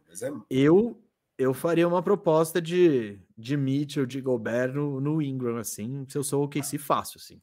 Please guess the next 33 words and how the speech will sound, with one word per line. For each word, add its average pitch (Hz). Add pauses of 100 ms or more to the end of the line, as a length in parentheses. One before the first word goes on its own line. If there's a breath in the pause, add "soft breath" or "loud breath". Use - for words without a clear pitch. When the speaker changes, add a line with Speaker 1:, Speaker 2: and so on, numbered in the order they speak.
(160)
Speaker 2:
fácil. - (380 soft breath)
Claro, 165
eu 170
acho 175
que 214
ele 214
não 208
tá 202
Speaker 1:
Beleza, 196
eu -
Speaker 2:
disponível 165
Speaker 1:
faria 123
Speaker 2:
agora. 107
Speaker 1:
também. 73 (100)
Eu 104
faria 131
também, 73
eu -
faria. 294
Speaker 2:
Não, 220
eu 247
não 254
vou 262
anotar 202
porque 220
eu 233
acho 220
que 247
ele 226
não 240
tá 240
disponível, 175
Speaker 1:
É. -